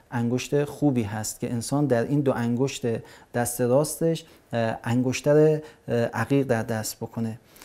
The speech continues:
و مستحب اینه که انسان انگشتری در دست بکنه که این رکاب انگشتر، یعنی جنس این انگشتر، از نقره باشه،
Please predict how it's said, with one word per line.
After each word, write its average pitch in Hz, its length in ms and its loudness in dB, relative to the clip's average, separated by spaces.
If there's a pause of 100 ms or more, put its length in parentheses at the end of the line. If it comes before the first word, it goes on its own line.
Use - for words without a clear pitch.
(200)
و 151 340 2
مستحب 175 560 0
اینه 190 240 -2
که 180 420 0
انسان 165 640 -2
انگشتری 135 540 0
در 160 180 0
دست 156 460 -2
بکنه 156 460 0
که 143 380 2 (640)
این 165 300 2 (220)
رکاب 123 560 4
انگشتر، 117 600 0
یعنی 131 280 6
جنس 131 460 2
این 123 320 -2
انگشتر، 123 640 -2 (540)
از 160 320 -2
نقره 131 420 2
باشه، 117 440 -4